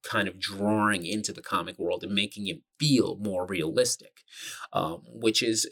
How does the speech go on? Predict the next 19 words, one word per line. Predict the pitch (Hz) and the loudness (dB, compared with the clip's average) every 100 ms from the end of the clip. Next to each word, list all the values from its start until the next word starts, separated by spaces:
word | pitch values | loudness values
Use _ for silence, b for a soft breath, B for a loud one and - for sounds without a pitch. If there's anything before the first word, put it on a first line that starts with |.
| - | -4
super | 220 311 294 | 0 2 4
exciting | - - 95 82 95 | 4 4 2 0 -4
because | - 107 95 - - | 0 0 0 -6 -2
it's, | - - - - B B B B B _ _ _ _ | 0 2 2 0 B B B B B _ _ _ _
you | 175 175 | 4 6
know, | 165 | 8
it's | 165 | 6
one | 185 202 | 6 4
thing, | 196 160 | 6 6
you | 143 | 8
know, | 135 | 6
like, | 127 120 | 6 2
we | 123 | 4
watch | 120 123 | 4 4
cartoons | - 107 - 107 101 | 2 2 2 0 0
and | 101 110 | 0 2
you, | 104 104 - - | 2 2 -2 -6
you, | 110 104 101 87 | 0 2 6 6
um, | 90 82 53 | 6 0 -4